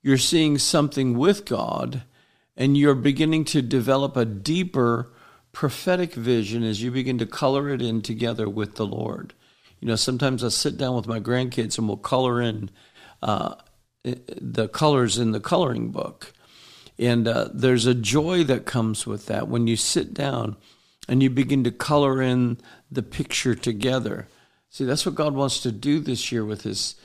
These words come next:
with his children. He wants to sit down and, uh, color in the vision together. Uh, you know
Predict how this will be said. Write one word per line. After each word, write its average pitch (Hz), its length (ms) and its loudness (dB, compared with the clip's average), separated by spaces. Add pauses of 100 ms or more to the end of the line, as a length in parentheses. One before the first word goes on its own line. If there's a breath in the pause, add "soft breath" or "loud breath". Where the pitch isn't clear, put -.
(320 soft breath)
with 120 160 -6
his - 340 -2 (100)
children. 131 460 2
He 123 140 2
wants 131 280 0
to - 60 -2
sit - 420 0
down 117 520 0 (680 loud breath)
and, 123 320 2
uh, 117 340 0
color 180 460 4
in 151 160 6
the 127 80 4
vision 120 560 2
together. 123 800 0 (840)
Uh, 107 340 -2
you 139 180 0
know 127 440 0